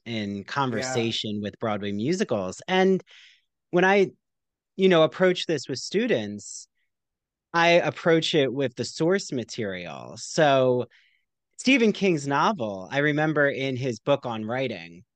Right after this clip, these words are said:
Speaker 1: he really lays out how he had thrown away the early draft of Carrie, and then his wife Tabitha actually picked it out of the trash can and said, "No, I think you have something here.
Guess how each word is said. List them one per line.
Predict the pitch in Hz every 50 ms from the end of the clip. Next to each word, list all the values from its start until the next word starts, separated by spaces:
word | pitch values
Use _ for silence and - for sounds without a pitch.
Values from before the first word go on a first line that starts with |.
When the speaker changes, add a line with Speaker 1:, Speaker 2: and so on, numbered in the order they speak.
| _ _ _ _ _ _ _ _ _ _ _ _ _ _ _
Speaker 1:
he | - 156 165
really | 170 170 160 156 147
lays | 139 139 139 135 120
out | 143 143 139 123 117
how | 123 139 151 143 127 107
he | 127 165
had | 151 127 120
thrown | 127 127 135 143 143 143
away | 139 131 127 123 131 135 131 123
the | 123 123 120
early | 120 123 120 117 110
draft | 113 120 131 135 135 127 - -
of | 139 - -
Carrie, | - 147 139 135 131 127 127 127 127 127 127 120 120 _ _ _ _ _ _ -
and | 135 139 135 135
then | 135 131 131 131 127 127 127 123 120 - _ _ _
his | - 170 139 131
wife | 123 139 143 143 135 -
Tabitha | - - 139 135 135 135 135 127 147
actually | 139 131 123 123 123 - - 135 120
picked | - 143 139 123 -
it | 139 131
out | 123 123 120
of | 107
the | 107 101
trash | - - - 175 180 175 165 - -
can | - 190 175 165 160 160 156
and | 139 127
said, | - - 151 135
"No, | 139 156 165 165 160
I | 143 135 127
think | - 165 156 131
you | 147 135
have | 117 101
something | - - 160 156 143 - 120 110 113
here. | 104 - - 185 202 196 185 175 175 175 170 170 160